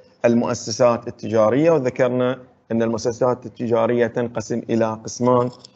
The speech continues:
القسم الأول وتم، تم مناولة اللي هو الدرس أو الشرح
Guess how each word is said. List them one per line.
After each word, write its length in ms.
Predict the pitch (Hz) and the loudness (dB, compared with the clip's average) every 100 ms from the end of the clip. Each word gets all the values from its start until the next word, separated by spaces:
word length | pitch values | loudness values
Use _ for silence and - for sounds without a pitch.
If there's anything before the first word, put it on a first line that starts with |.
| - 117 | -8 -8
القسم 340 | - 127 123 | -4 -2 -2
الأول 420 | 110 123 123 120 | 0 2 2 2
وتم، 520 | 113 - 113 - 123 | 0 -2 -4 -4 -4
تم 400 | 113 - - 120 120 117 117 117 | -4 -8 -6 -2 -2 -2 -4 -6
مناولة 400 | 113 117 120 117 | -2 0 0 0
اللي 180 | 113 110 | -2 -2
هو 140 | 110 107 | 0 0
الدرس 300 | 107 127 - | 2 2 2
أو 160 | 113 | -2
الشرح 420 | 101 - 170 170 | -2 2 2 2